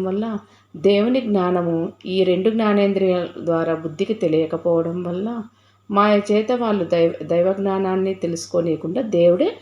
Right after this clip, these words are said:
ఆ విధంగా చేయడం జరిగిందని ఈ వాక్యం ద్వారా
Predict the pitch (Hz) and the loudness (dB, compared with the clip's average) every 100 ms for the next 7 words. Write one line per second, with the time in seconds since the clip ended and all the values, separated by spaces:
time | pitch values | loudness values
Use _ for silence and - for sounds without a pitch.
0 | - _ - 180 170 175 170 220 277 185 | -20 _ 2 2 4 0 0 -2 -2 0
1 | 160 175 240 202 156 156 165 156 151 151 | 0 0 -2 0 0 0 -2 -2 -4 -6
2 | 170 - _ - 190 180 165 160 - 156 | -8 -12 _ -8 -2 0 0 -2 -4 -4
3 | 156 156 226 | -2 -4 -6